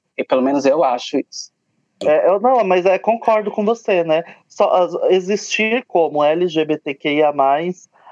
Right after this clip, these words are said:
Speaker 2: acordar de manhã e trabalhar, e, né, já é um ato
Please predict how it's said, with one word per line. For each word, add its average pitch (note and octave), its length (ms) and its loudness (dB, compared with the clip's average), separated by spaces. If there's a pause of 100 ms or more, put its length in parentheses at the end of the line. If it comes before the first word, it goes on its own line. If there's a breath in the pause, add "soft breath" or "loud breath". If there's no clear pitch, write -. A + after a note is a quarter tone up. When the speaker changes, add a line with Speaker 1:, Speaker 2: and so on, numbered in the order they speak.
Speaker 2:
acordar D3+ 500 0
de E3 140 -14
manhã D3+ 520 0
e C#3+ 80 -2
trabalhar, C#3 800 0
e, C#3 300 -4 (260)
né, D#3+ 240 0
já D3 180 2
é C#3+ 100 0
um C#3 100 2
ato C3+ 140 -2